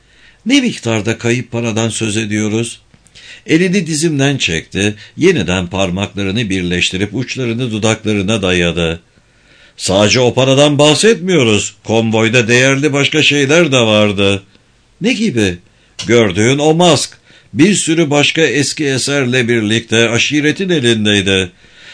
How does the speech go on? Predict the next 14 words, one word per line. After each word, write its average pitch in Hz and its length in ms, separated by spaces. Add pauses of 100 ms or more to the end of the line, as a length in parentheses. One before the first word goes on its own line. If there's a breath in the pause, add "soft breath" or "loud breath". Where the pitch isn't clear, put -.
(140 loud breath)
Aslına 202 460
bakarsan 208 680
üç 233 320
mask 135 400
olması 120 460
gerek. 101 380 (340 soft breath)
Iraklar 120 680
çalmış 110 460
olmalı. 98 600 (300 soft breath)
Ama 120 320
bu 131 120
konumuzun 143 580
dışında 151 420
zaten. 104 560